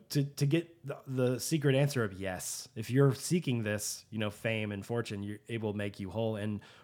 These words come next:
Wallace doesn't have that because he doesn't feel that. And, uh, he doesn't have the answer that Lipsky's looking for because the society that we have is, is, it is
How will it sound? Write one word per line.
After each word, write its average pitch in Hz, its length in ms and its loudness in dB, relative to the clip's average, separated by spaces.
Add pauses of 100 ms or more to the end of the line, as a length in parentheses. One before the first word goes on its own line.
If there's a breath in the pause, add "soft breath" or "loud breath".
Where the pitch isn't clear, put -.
Wallace 139 460 6
doesn't 135 300 4
have 135 320 0
that 82 200 -8
because 107 180 -4
he 110 80 -2
doesn't 107 280 -2
feel 120 280 0
that. 87 280 -8 (400 soft breath)
And, 104 460 0 (480)
uh, 107 440 0 (340)
he 131 140 2
doesn't 180 200 8
have 170 200 8
the 151 120 8
answer 156 200 6
that 139 100 6
Lipsky's 127 380 2
looking 151 240 4
for 117 440 0 (580)
because 127 300 4 (640)
the 151 120 4
society 165 540 4
that 123 100 2
we 127 120 2
have 165 200 0
is, 131 120 4
is, 143 220 6 (120)
it 190 100 10
is 196 220 8